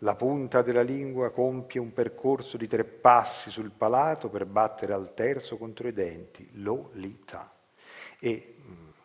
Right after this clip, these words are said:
perdonate la mia pronuncia inglese, però per darvi il senso, sentite qua. Lolita, the tip of the tongue taking a trip of three steps down the palate to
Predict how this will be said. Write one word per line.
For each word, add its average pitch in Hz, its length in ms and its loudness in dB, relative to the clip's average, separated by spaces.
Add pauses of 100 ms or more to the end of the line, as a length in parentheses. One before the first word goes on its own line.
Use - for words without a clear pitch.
(100)
perdonate 95 600 -4
la 90 80 -6
mia 98 160 -8
pronuncia 101 400 -10
inglese, 147 480 -4
però 92 340 -10 (560)
per 92 160 -12
darvi 95 320 -4
il 90 140 -12
senso, 92 720 -8 (640)
sentite 95 500 -12
qua. - 220 -18 (540)
Lolita, 107 1500 -4 (760)
the 101 240 -6
tip - 800 -14 (380)
of 101 220 -2
the 92 180 -8
tongue 104 420 -2 (140)
taking 104 440 -6
a 90 60 -8
trip - 720 -10 (380)
of 92 200 -6
three 98 220 -8
steps - 600 -2
down 95 280 -2
the 92 100 -10
palate 107 640 -2
to 104 120 -10